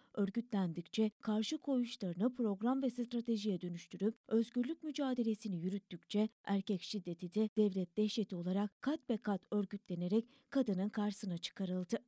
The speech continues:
Geçmiş tarihin öğretisi, ahlaki, politik toplumun temel değerlerinin temsili olan Tanrıçanın doğrudan hedeflenmesindeki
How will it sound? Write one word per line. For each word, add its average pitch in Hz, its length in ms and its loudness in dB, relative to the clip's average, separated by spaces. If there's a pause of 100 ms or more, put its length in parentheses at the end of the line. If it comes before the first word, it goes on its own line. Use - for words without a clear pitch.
(300)
Geçmiş 208 460 0
tarihin 202 480 2
öğretisi, 180 580 0 (280)
ahlaki, 208 680 0
politik 220 480 0
toplumun 202 420 2
temel 220 520 2
değerlerinin 190 580 0
temsili 202 440 -4
olan 175 280 0 (120)
Tanrıçanın 254 640 -2
doğrudan 196 440 -2
hedeflenmesindeki 190 1080 -4